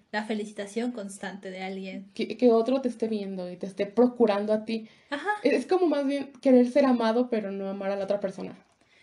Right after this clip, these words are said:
Speaker 1: Sí, solo quiero que me des, pero
Speaker 2: Pero yo no.
Speaker 1: pero yo no. Yo, o sea,
Speaker 2: Ajá.
Speaker 1: tú solo estás aquí para que yo
Speaker 2: Tenga.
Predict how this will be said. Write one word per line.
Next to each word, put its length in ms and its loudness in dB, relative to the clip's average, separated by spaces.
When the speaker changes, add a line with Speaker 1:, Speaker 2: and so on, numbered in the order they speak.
Speaker 1:
Sí, 180 -6
solo 240 -2
quiero 220 -4
que 80 -4
me 140 -8
des, 340 -6
pero 540 -6
Speaker 2:
Pero 160 0
yo 140 -2
no. 220 -4
Speaker 1:
pero 140 -2
yo 140 -4
no. 200 -14
Yo, 220 -2
o 60 0
sea, 160 0
Speaker 2:
Ajá. 140 -2
Speaker 1:
tú 140 -4
solo 200 0
estás 220 -4
aquí 220 -6
para 320 -6
que 160 -10
yo 340 -2
Speaker 2:
Tenga. 260 -4